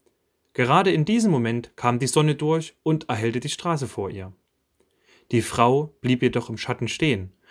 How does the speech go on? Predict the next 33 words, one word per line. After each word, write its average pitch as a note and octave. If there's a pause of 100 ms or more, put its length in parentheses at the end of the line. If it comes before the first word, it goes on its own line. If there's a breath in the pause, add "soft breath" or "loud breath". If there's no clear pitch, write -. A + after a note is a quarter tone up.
(160 soft breath)
und B2+
dieses A#2
Bild C#3+ (160)
sah C3
für C3
mich C3
etwas C3+
zu D#3+
traurig A#2+
aus. F#2+ (1300)
Also F#3
beschloss A#2+
ich, D#3 (220 soft breath)
mich B2+
demonstrativ E3
mit C3+
etwas C#3+
Abstand D#3
zu -
ihr A2+
in C#3+
die E3
Sonne E3
zu A2+
stellen. F#2+ (840)
So G#3
verharrte G3
ich -
kurze E3
Zeit A#2
die B2
Sonne B2
genießend B2